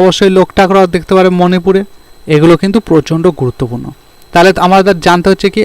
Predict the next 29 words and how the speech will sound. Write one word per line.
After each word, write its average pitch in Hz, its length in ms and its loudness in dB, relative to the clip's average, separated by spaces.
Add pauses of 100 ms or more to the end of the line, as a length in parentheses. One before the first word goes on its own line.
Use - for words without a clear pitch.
(160)
আরাবল্লী, 175 460 2 (800)
বিন্ধ্য, 175 440 4 (440)
সাতপুরা, - 540 0 (840)
আর 151 160 2
এদিকে 165 240 0
হচ্ছে 170 200 -2
কি - 120 0
আমাদের 180 180 0 (120)
কারাকোরাম, 180 480 2 (360)
এটা 147 140 2
হচ্ছে 170 220 -2
শিবালিক। 135 380 -4 (260)
এই 185 140 4
কটা 196 200 2 (100)
জানো, 190 260 2
আর 190 140 2
এখানে 180 200 -2 (120)
অবশ্যই 180 360 0
নীলগিরি 180 400 2
পর্বত 180 340 2
রয়েছে, 185 200 0 (800)
এই 156 80 4 (960)
কটা 180 240 2
তুমি 190 200 0
জেনে 190 200 2
রাখো। 190 160 0 (140)
এখান 175 220 0
থেকে 190 140 0 (100)
যদি 185 160 -2